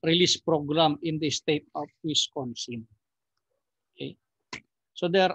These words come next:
are three landmark of development in, uh, corrections, uh, in the U S during, uh, uh,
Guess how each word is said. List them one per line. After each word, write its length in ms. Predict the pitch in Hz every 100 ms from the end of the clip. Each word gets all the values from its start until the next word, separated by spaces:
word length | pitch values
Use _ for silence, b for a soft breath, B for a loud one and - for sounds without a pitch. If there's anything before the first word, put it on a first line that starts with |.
| 180
are 160 | 165 151
three 240 | - 196 185
landmark 560 | 175 160 160 202 -
of 80 | 165 156
development 640 | 151 156 151 - 160 175 - _ 170
in, 240 | 156 156
uh, 800 | 156 147 147 147 147 143 143 139 -
corrections, 720 | 165 151 - - 160 147 -
uh, 800 | 156 147 147 147 143 147 143 143 - _ _ _ _ - _ -
in 160 | 151
the 120 | 151 147 147
U 160 | 143 143
S 240 | 180 175 - 151
during, 560 | 147 147 147 147 139 139
uh, 560 | 139 135 135 131 127 135 _ _ _ _ _ _ _ _ _ _ _ _ _ _ _ _ _ _ _ _ 147
uh, 720 | 139 135 135 131 131 127 127